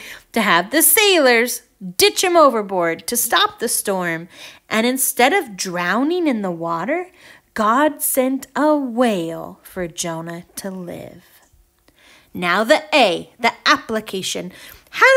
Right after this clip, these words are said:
do I apply this story to my life? What does this story mean to my own life? And that can be different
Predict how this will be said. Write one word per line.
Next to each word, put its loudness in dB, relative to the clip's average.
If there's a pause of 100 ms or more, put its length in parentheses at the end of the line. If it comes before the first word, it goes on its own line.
do 8
I 8
apply 2
this -4
story -2
to -6
my -2
life? -4
What 6
does 4
this -2
story -2
mean -4
to 0
my 6
own -2
life? -4 (480)
And -4
that 2
can 0
be -6
different -6